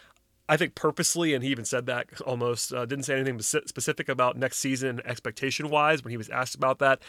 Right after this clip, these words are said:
That's a smart move overall. I think you wanna get yourself in some trouble if you start putting, like, you know, definitive expectations on the table, but he was, uh, kind of coy about that, even while saying he was pretty, uh, excited about the team's future. Um, I'm gonna read a quote to you now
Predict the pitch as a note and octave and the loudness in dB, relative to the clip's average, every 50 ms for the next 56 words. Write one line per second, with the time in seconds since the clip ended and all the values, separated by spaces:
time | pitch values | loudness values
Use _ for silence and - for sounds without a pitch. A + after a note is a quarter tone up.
0 | - - - - C#3 - - - - - C3 C3+ C3+ C3 C#3 C3+ C3+ C3 A2 A#2+ | -20 -20 -4 -4 -4 0 2 0 2 2 2 0 2 2 2 2 2 2 2 2
1 | A#2+ A#2+ B2 C3 C3 - A2 - C3+ A#2 A#2+ A#2 A#2 A2+ G#2+ G#2+ C3 - G#2+ - | 2 4 4 4 4 4 2 -2 -4 -6 -4 -6 -6 -6 -6 -6 -8 -6 -4 -4
2 | C#3 A#2 - A2+ G2+ G2+ G2+ - C3 B2 A#2+ B2+ B2+ A#2 - - - - - - | -4 -4 -6 -8 -12 -12 -6 -2 -2 0 0 0 -2 -2 -4 -10 -20 -20 -18 -12
3 | B2 B2+ A#2+ - C3 A#2 - - B2+ A#2+ A#2 A#2+ A#2 A#2 A2+ A2 - _ _ _ | -8 -8 -2 -2 -2 -2 -2 -4 -4 -4 -2 -2 -4 -4 -4 -6 -10 _ _ _
4 | - - C3+ B2 C3 A2 G#2 G#2 A#2+ - - C3+ C3 C3 B2+ A#2+ B2+ - - A#2 | -20 -18 -14 -12 -10 -10 -8 -8 -10 -6 -4 -4 -2 -2 -2 -2 -4 -6 -4 -4
5 | B2 A#2+ A2+ B2+ A#2 A2 G#2 - A#2 A#2 A#2+ B2+ B2 A2+ B2 A2 B2 B2+ A#2 A#2 | -4 -4 -4 -4 -6 -6 -4 -2 -2 0 0 -2 -2 -2 -4 -4 -4 -4 -4 -4
6 | A2 - B2+ A#2 A2+ A2+ - - A#2+ A2+ - - - C3+ B2 A#2+ A#2+ A#2+ A#2+ A#2+ | -4 -2 -2 -4 -4 -6 -6 -8 -10 -10 -10 -6 -4 -2 0 0 0 0 -2 -2
7 | - - A#2+ A#2 - - - - - _ _ _ C3+ C3+ B2+ B2 B2 B2+ A#2+ A2 | 0 0 -2 -2 -2 -6 -12 -20 -20 _ _ _ -6 -4 -4 -2 -2 0 0 0
8 | - C3 A#2+ A2+ A2 A2+ A2 A2 - - - A#2+ A#2 A2 A2 A2 A2 G#2+ - - | -2 -2 -2 -4 -4 -6 -8 -10 -10 -10 -10 -8 -8 -6 -6 -6 -6 -6 -8 -12
9 | - - - - - - - C#3 A#2+ A#2+ A2+ A#2+ - - - A2+ - B2 A#2+ A#2+ | -20 -18 -16 -12 -8 -2 -2 0 0 0 -2 -4 -6 -6 -8 -10 -8 -8 -6 -8
10 | A2+ A2+ - - - - - - B2+ A#2+ - - C#3 C3+ C3 - - - - - | -6 -6 -6 -6 -8 -10 -8 -8 -6 -4 0 2 2 2 2 0 -4 -12 -20 -20
11 | - - _ - C3 B2 A#2+ A#2+ A#2+ - C#3 C#3+ C3+ D3 C#3+ A#2+ - - D#3 D3+ | -20 -20 _ -2 -2 -2 -2 -2 -4 -2 -2 0 2 2 0 0 0 2 2 2
12 | C#3 C#3 - C#3+ C3+ B2 A#2 A#2 A#2+ B2 B2+ C3+ C3+ C3+ C3+ | 2 0 -4 -4 -4 -4 -4 -2 0 2 4 4 2 2 0